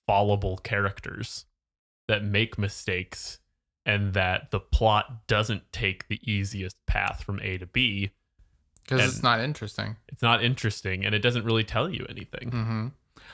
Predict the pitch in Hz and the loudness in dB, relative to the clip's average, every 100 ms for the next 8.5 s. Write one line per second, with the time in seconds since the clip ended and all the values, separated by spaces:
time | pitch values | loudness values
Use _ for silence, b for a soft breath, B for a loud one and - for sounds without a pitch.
0 | B 135 143 - 123 - 123 107 - _ | B 4 4 4 -4 -2 0 0 -6 _
1 | _ _ _ _ _ _ _ _ _ - | _ _ _ _ _ _ _ _ _ -2
2 | 120 120 117 101 104 110 107 - - 98 | 4 4 4 2 2 2 0 -2 -4 -4
3 | - _ _ _ _ _ 117 104 101 104 | -6 _ _ _ _ _ 0 0 0 -4
4 | 120 - 123 - - 123 107 107 104 101 | -8 -4 -4 -4 -8 -4 -2 -2 -4 -4
5 | - - 92 107 - - - 85 110 - | -8 -8 -2 -2 -2 -10 -6 -4 -4 -10
6 | _ 117 107 104 - _ _ _ _ _ | _ 0 2 0 -6 _ _ _ _ _
7 | _ _ _ _ 131 120 113 120 120 131 | _ _ _ _ -2 -2 -2 0 2 2
8 | 139 135 - - | 2 0 -6 -20